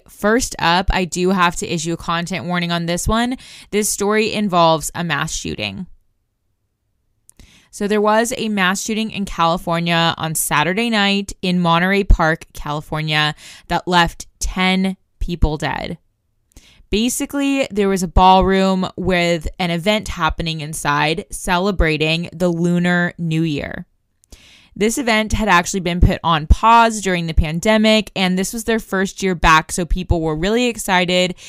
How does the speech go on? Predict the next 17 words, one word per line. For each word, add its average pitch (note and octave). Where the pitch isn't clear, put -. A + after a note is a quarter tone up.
and G3+
it -
was F#3+
especially E3+
packed. -
After A3
open G#3
firing F3+
into E3+
the A3
crowd, F3+
it F#3+
seems G#3+
that -
this D#3+
young G3+
man F3